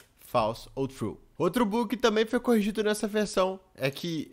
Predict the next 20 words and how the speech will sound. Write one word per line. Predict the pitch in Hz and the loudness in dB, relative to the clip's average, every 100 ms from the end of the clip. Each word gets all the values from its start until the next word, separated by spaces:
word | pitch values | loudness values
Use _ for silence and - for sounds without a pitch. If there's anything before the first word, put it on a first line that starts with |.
| - | -6
nas | 156 190 220 | 0 2 2
antigas, | 202 - 214 185 131 - | -2 -2 0 0 0 -4
eu | 147 | -8
tô | 143 170 | -4 -4
aqui | - | -2
na | 170 151 | 0 0
um | 170 | 0
ponto | 185 185 170 | -2 -4 -4
quinze | - 160 156 | -8 -14 -10
ponto | 160 156 135 | -8 -6 -6
um, | 143 143 | -6 -4
ao | - 160 | -2 0
descer | 185 190 - | 0 -2 -2
a | 175 | -4
escada, | 165 - 160 160 110 | -4 -2 0 0 -4
você | 120 - | -6 -10
poderia | 143 165 151 165 160 - _ _ _ _ _ _ - - _ | -8 -6 -4 -2 -2 -4 _ _ _ _ _ _ -20 -20 _
ativar | 139 - - 170 156 180 - | -4 -2 -6 -2 2 2 2
a | 165 | 0
Elytra | 160 135 131 - 180 | 2 2 0 -2 -10